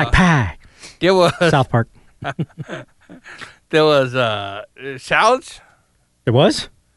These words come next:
Speaker 2: Yeah,
Speaker 1: Oh,
Speaker 2: like
Speaker 1: the, the, the, that was
Speaker 2: potato salad and coleslaw.
Speaker 1: This, I don't know. When I think salad, I think leafy green things. The, the coleslaw was really wet, but that was okay. It was the first time I'd seen that,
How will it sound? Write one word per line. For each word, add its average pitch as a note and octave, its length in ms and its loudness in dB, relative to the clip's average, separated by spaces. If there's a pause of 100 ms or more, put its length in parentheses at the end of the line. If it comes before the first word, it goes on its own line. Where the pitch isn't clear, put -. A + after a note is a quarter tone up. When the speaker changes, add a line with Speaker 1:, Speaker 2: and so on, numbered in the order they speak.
(120)
Speaker 2:
Yeah, - 160 -16
Speaker 1:
Oh, A3 260 4
Speaker 2:
like C#3+ 200 2
Speaker 1:
the, C3+ 160 0
the, - 140 -10
the, C#3+ 140 -2
that E3+ 140 4
was F3+ 180 0
Speaker 2:
potato G3 360 0
salad F#3+ 500 -4
and C#3 160 -16
coleslaw. D#3+ 420 -6 (380)
Speaker 1:
This, F3+ 160 -2 (100)
I D#3 120 0
don't F#3+ 80 4
know. F3 100 4
When E3 100 4
I E3+ 40 0
think F3 180 2
salad, E3 300 4
I - 20 -2
think C#3+ 240 0
leafy C3 300 2
green B2+ 340 2
things. A2 380 -2
The, A#2 140 -2
the A#2 200 -10
coleslaw G3+ 360 4
was C#3 180 2
really D3+ 380 2
wet, C3+ 640 0 (180)
but B2+ 240 0 (140)
that C3+ 120 2
was C3 120 2
okay. D3+ 280 2
It - 240 -10
was C3 80 2
the A2+ 60 -4
first C#3+ 200 0
time B2+ 120 2
I'd B2 100 0
seen B2+ 220 0
that, A#2+ 180 -2